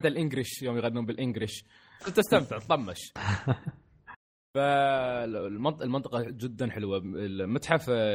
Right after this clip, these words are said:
Speaker 1: جيبلي، أنا أقول يعني، سواء كنت تحب الأنمي ولا ما تحب الأنمي، يا أخي تحسه، تحسه تراث قومي، جزء، جزء
Speaker 2: ها،
Speaker 1: من،
Speaker 2: ها.
Speaker 1: يعني تروح تشوف كيف إنه، آه، عارضين أشياء، آه، بنفسهم، يعني استوديو جيبلي اشتغلوا عليها، موج-، عليها موجودة هناك.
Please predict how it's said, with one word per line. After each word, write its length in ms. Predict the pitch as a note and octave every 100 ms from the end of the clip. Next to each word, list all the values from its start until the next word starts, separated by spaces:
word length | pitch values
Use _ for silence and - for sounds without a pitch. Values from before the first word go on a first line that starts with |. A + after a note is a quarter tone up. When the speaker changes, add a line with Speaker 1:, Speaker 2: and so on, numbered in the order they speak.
| G2+
Speaker 1:
جيبلي، 360 | C3 D#3+ F3+ C3+
أنا 140 | C3
أقول 280 | B2 C#3 G#2+
يعني، 240 | G2 G#2 - _ _ -
سواء 260 | D3+ F3+
كنت 200 | F3+ E3
تحب 200 | - D3
الأنمي 360 | D3 E3 F#3 F3+
ولا 200 | D3 D3
ما 100 | C3
تحب 240 | - G#2
الأنمي، 360 | G#2 G#2 F#2+ F2+ _ _ - - A#2
يا 60 |
أخي 120 | A#2
تحسه، 300 | C3 F#3 -
تحسه 540 | C3 - G#2+ - D#3+ C#3
تراث 240 | C#3 D3
قومي، 360 | - C3+ A#2 F#2
جزء، 300 | A2+ B2 G#2
جزء 180 | G#2 B2+
Speaker 2:
ها، 160 | A2
Speaker 1:
من، 180 | G2+ G#2+
Speaker 2:
ها. 320 | - A2 F#2+ -
Speaker 1:
يعني 220 | G2+ A#2+
تروح 240 | B2+ D#3+ C3
تشوف 260 | F3 D#3
كيف 220 | D3 B2+
إنه، 280 | B2+ B2 A2 - - - _ _
آه، 200 | G#2+ G#2+ -
عارضين 440 | B2 G#2+ D#3+ D#3
أشياء، 360 | A#2+ - C#3+ B2+
آه، 400 | G#2+ G2+ F#2+ E2
بنفسهم، 540 | D2 A2 D3 - A#2+
يعني 140 | G2
استوديو 240 | A2 B2+ A2+
جيبلي 200 | A#2+ A2
اشتغلوا 340 | - A2+ G#2
عليها، 220 | G#2+ A2+
موج-، 260 | G#2 G2+ G#2 A2+
عليها 300 | G#2+ G#2+ G#2
موجودة 380 | G2 G2+ A#2+ A2+
هناك. 180 | G#2+ F#2+